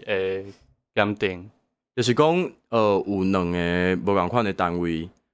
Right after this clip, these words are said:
Speaker 2: 咧办即个台语的考试。
Speaker 1: 对哦。
Speaker 2: 啊，有一个是教育部，
Speaker 1: 嗯。
Speaker 2: 啊，有另外一个是台南的成大咧办的。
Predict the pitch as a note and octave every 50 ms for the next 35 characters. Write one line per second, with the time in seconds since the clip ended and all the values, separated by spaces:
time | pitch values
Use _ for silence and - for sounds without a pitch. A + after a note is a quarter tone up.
0 | _ _ - G#2+ A2 G#2+ G#2+ G#2 - - G2 F2 D#2+ D#2 D#2+ - G#2 G2+ F#2+ F2
1 | F2+ E2+ E2 D#2+ G2 F2+ E2+ - G#2 E2+ E2 D#2+ - - D#2 - D2 - - -
2 | G2 F#2 F2+ F#2+ - _ - A#2+ B2 A2+ - G2+ F2 E2+ E2+ E2 - E2+ D#2+ D#2
3 | - - G#2 F#2 E2+ D#2 - E2 D2+ D2 C#2+ C2+ - - - _ _ - G#2+ G2+
4 | F#2+ G#2+ A2+ A2+ G2+ F#2+ F2 F2 F2 E2 - F2+ E2 E2 D#2+ D#2+ - E2+ D#2 D2+
5 | - - E2+ E2 E2 E2 D#2+ D#2+ D#2+ D#2+ - F#2 E2+ D#2+ D#2 - E2 D#2 D2+ D2+
6 | D2+ D2 D#2+ F2 E2+ - - D#2+ D2 D2 D2 C#2 C#2